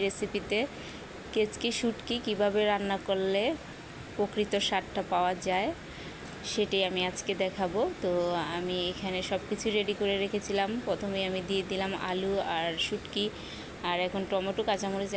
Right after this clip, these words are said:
একসাথে দিয়ে দিছি, আর এখানে পেঁয়াজ আর একটা টমেটো পেস্ট করা ছিল, সেটাও দিয়ে দিচ্ছি। আর একটু কাটা পেঁয়াজ দেব, সামান্য একটু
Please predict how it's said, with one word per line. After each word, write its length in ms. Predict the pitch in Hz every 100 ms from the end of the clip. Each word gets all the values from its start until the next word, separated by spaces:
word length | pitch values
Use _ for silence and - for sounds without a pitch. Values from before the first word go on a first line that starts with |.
| 190
একসাথে 340 | - 196 208 190
দিয়ে 120 | 202
দিছি, 200 | 202 196 233
আর 60 | 196
এখানে 220 | 165 185 185 -
পেঁয়াজ 300 | 196 185 185 - - - - - - - - - 196 170
আর 100 | 175
একটা 140 | 170 190 190
টমেটো 300 | 180 190 208 -
পেস্ট 280 | 208 208 - -
করা 160 | 214 208
ছিল, 120 | - 330 370
সেটাও 280 | 214 190 180 185
দিয়ে 120 | 185
দিচ্ছি। 320 | 185 - - 240 349 - - - - - 185
আর 100 | 185 185
একটু 160 | 233 220
কাটা 220 | 190 160 185
পেঁয়াজ 220 | 196 196 190 214
দেব, 140 | 175 190 320 - - - - - - - -
সামান্য 380 | 202 196 190 196 196 190
একটু 240 | - -